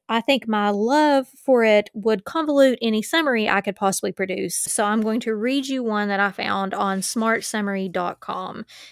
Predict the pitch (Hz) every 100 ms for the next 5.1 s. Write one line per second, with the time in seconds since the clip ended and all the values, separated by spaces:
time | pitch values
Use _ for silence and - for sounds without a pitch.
0 | _ 247 202 185 185 233 233 220 226 240
1 | 240 - 175 - - 202 202 190 180 233
2 | 240 - - _ _ _ _ _ - -
3 | 302 302 302 277 - - - - 240 262
4 | 359 523 508 - 240 214 202 190 190 190
5 | 196